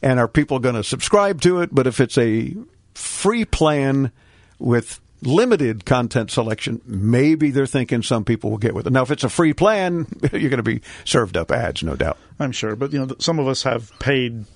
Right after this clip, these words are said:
Speaker 2: plans with other streaming services, and we have ads anyway.
Speaker 1: I know.
Speaker 2: They wanna charge us an exorbitant amount. I mean, at least with Discovery Plus that I have, I've got the four ninety-nine a month ad plan.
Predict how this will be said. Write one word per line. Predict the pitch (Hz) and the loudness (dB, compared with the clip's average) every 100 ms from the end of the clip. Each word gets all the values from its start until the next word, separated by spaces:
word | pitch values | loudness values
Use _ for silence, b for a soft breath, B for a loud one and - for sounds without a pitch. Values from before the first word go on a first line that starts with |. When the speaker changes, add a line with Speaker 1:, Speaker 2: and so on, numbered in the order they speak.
| - _ - _ - | -20 _ -20 _ -6
Speaker 2:
plans | 147 143 139 131 | -2 0 0 -4
with | 117 - 143 | -4 -2 0
other | 139 131 | 0 -2
streaming | - 143 127 113 | -4 -4 -4 -4
services, | 120 117 123 | -6 -4 -6
and | 113 | -4
we | 123 | -4
have | 131 | 0
ads | 127 131 139 | 0 0 -2
anyway. | 147 120 127 | -2 -2 0
Speaker 1:
I | 123 131 | 0 0
know. | 143 165 147 110 | 0 0 0 0
Speaker 2:
They | 139 | 0
wanna | 131 127 | 0 0
charge | 151 127 | 0 0
us | 139 | -2
an | 127 | -2
exorbitant | 117 151 151 143 131 | 0 2 2 0 0
amount. | 131 135 | 0 0
I | |
mean, | 143 B B 165 | -4 B B -2
at | |
least | 214 208 | 0 -2
with | 233 175 | -4 -2
Discovery | - 196 185 151 | 0 0 0 0
Plus | 170 170 | 2 2
that | 151 | 0
I | 131 | 0
have, | 123 131 | 0 0
I've | 131 | 0
got | 147 | -2
the | 120 | -2
four | - 170 | 0 0
ninety-nine | 156 143 139 139 | 0 0 0 0
a | |
month | 131 127 | -2 0
ad | 127 127 127 - | 0 0 -2 -4
plan. | 127 113 120 | -4 -2 -4